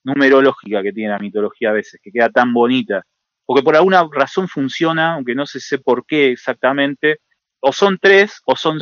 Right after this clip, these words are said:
siete, ¿no? Como las musas y qué sé yo, pero en general son tres. Digo, bueno, quiero mantener. Y ahí incorporé parte de la historia de por qué son tres, ¿no? Que en el transcurso de la historia por, por ahí se va a desvelar más, ¿no? Tampoco es ningún secreto, ya lo, en el primer capítulo hay un,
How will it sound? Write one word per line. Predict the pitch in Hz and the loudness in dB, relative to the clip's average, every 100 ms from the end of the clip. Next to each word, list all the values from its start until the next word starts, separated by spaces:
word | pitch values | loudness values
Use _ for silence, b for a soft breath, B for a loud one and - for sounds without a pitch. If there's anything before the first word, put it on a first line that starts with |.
| - | -4
siete, | 196 180 - 190 214 214 | 2 2 4 0 0 -4
¿no? | 127 165 | -4 0
Como | 139 113 | 0 0
las | 110 98 | -2 -4
musas | 135 147 139 123 110 | -2 0 -2 -4 -8
y | 131 | -6
qué | 147 | -6
sé | 165 | -6
yo, | - 190 | -8 -2
pero | 170 | -2
en | 147 | -2
general | - 139 156 170 | -4 0 2 0
son | - 143 | -2 -6
tres. | 131 120 | -2 0
Digo, | 135 | 0
bueno, | 147 147 | 0 -2
quiero | - 185 | -4 -2
mantener. | 170 151 147 151 123 - B B _ | 0 2 2 2 0 -2 B B _
Y | 143 147 | 0 4
ahí | 185 | 4
incorporé | 214 196 175 156 165 185 | 2 2 2 2 2 2
parte | 170 190 190 175 | 2 0 2 2
de | |
la | 151 | 2
historia | 139 - 123 160 | 0 0 4 4
de | |
por | 135 127 123 | 4 -2 0
qué | 156 139 | -2 -2
son | 151 131 120 | -6 -6 0
tres, | 175 135 | 2 4
¿no? | 139 | 0
Que | 143 | -2
en | 110 104 95 _ | -6 -6 -12 _
el | 95 | _
transcurso | 107 - 135 - | -12 -6 -6 -2
de | 117 | -2
la | 117 | 0
historia | 143 135 107 _ _ | 2 2 2 _ _
por, | - 104 | -10 -10
por | 98 110 | -4 -6
ahí | |
se | - | 0
va | 113 | 0
a | 110 | 0
desvelar | 104 110 110 | -2 0 0
más, | 127 123 104 | 2 0 0
¿no? | 117 | 0
Tampoco | 120 120 120 | 0 2 0
es | 104 | -2
ningún | 104 104 | -4 -8
secreto, | 110 123 95 90 | -2 -2 -2 -10
ya | - | -4
lo, | 104 104 90 | -4 -4 -8
en | 101 | -18
el | 98 | -20
primer | 101 107 | -12 -8
capítulo | 104 107 107 98 92 87 104 | -6 -8 -10 -10 -10 -6 -4
hay | 107 | -4
un, | 90 85 | -4 -18